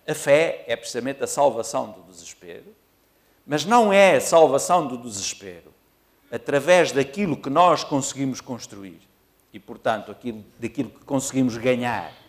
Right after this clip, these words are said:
com base na nossa planificação, é a superação do desespero com base naquilo que nos pode ser dado. É claro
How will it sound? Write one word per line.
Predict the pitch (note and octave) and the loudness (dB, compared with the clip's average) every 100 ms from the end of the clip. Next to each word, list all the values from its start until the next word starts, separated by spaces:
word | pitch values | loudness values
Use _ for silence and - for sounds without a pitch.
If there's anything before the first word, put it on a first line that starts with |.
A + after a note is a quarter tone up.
| _ - | _ -2
com | C#3+ | 2
base | C3 A#2+ A#2+ | 4 4 2
na | B2+ | 0
nossa | B2+ G#2+ A2 | 0 0 -6
planificação, | - C#3 C#3 B2+ - A2 G2+ - A#2+ - C#4+ _ _ _ _ _ _ | -2 4 4 4 -4 -12 -12 -14 -16 -18 -20 _ _ _ _ _ _
é | B2+ - G3 | -2 0 0
a | F3 | 2
superação | - C#4 - F3+ - G#3 F3 | 2 0 6 6 6 2 2
do | C3+ | -2
desespero | B2+ A#2+ A#2+ - E3 G3 D4+ - - _ _ | -6 -6 -6 0 0 2 -4 -12 -20 _ _
com | F3+ G3 | -2 2
base | G3 G3+ D#3+ | 4 4 0
naquilo | F#3 F3+ F#3 G3 G3 | -6 -6 -4 -4 -4
que | G3 E3+ | -10 -16
nos | F3+ - | -16 -16
pode | - E3 D#3+ D#3 - | -4 0 0 -2 -10
ser | D3+ C3+ | -10 -12
dado. | F#2+ D2+ - _ _ _ _ _ _ _ _ _ _ _ _ _ _ _ _ - | -10 -12 -14 _ _ _ _ _ _ _ _ _ _ _ _ _ _ _ _ -8
É | C#3+ | -6
claro | - G#2+ F#2+ | 0 0 0